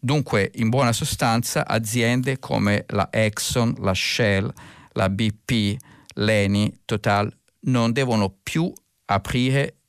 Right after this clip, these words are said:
nessun giacimento, per non parlare della Saudi Aramco. Stiamo parlando di alcune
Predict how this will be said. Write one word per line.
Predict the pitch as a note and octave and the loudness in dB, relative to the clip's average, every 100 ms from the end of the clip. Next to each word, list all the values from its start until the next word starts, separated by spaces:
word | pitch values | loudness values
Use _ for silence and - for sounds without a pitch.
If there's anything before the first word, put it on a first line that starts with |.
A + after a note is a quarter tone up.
| - | -4
nessun | G2+ - - B2 A#2+ | -2 -2 -2 0 0
giacimento, | G#2+ G2 - G2 F2 E2 - F2 - - - - _ | 0 -2 -2 0 0 -2 -4 -8 -8 -18 -20 -20 _
per | G#2+ | 0
non | G2 | 0
parlare | F#2+ G2 G#2 | 2 2 2
della | F#2 F#2 F2 | 2 0 0
Saudi | - G2+ G2 F#2 | 0 0 2 0
Aramco. | F#2 G2 G2 - - | 2 2 0 -2 -6
Stiamo | - A2 | -2 -2
parlando | A2 A#2+ G#2+ G#2+ A2+ | 0 2 2 2 -2
di | A#2+ A2+ | -2 -2
alcune | G#2 - C3 B2 | -2 -2 0 0